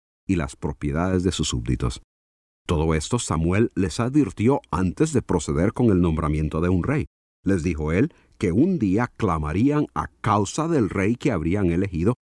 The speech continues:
pero Jehová no les respondería. Cuando las advertencias se convirtieran en realidad y se dieran cuenta de lo desventajoso, de lo duro de tener un rey y del error cometido al demandar uno, clamarían entonces a Jehová para que les aliviara la carga, pero Dios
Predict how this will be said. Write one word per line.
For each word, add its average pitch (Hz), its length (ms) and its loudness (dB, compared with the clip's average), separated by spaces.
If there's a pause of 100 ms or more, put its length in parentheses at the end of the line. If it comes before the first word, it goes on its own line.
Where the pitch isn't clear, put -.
pero 90 220 0
Jehová 87 420 -2
no 98 380 2
les 80 160 2
respondería. 67 800 -2 (480)
Cuando 101 320 4
las 71 160 -2
advertencias 71 640 -2
se 85 100 2
convirtieran 80 640 -2
en 71 140 -4
realidad 80 640 -2
y - 80 2
se 78 180 -2
dieran 98 300 0
cuenta 92 340 0
de 80 100 0
lo 73 140 -2
desventajoso, 107 1120 -2
de 82 240 -4
lo 78 160 -2
duro 69 380 -2
de 78 120 -2
tener 69 280 -4
un 65 160 -4
rey 85 260 2 (300)
y 123 120 6
del 85 200 -2
error 101 360 -4
cometido 92 520 -2
al 65 120 -6
demandar 71 460 -4
uno, 76 240 -2 (420)
clamarían 110 680 2
entonces 87 540 -2
a 117 80 0
Jehová 87 360 -2
para 80 220 -4
que 80 120 -6
les 73 160 -6
aliviara 82 480 -2
la 64 120 -4
carga, 78 340 -2
pero 85 320 -4
Dios 160 320 2